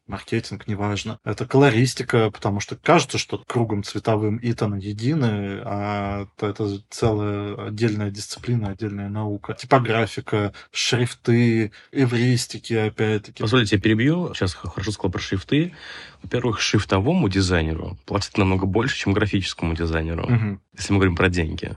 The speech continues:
Speaker 2: А сравнима ли зарплата шрифтового дизайнера с зарплатой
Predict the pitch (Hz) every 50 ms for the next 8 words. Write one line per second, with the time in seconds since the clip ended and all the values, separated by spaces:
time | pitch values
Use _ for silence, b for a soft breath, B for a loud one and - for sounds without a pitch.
0 | - _ - 92 95 92 92 95 92 92 - 113 110 - 135 147 135 117 110 113
1 | 104 101 101 107 101 120 113 101 107 - - 110 101 - 104 104 104 98 98 95
2 | 95 95 92 98 95 95 92 90 90 87 85 85 82 - - - - - 95 90
3 | - 92 90 78 - 85 82 82 82 80 78 76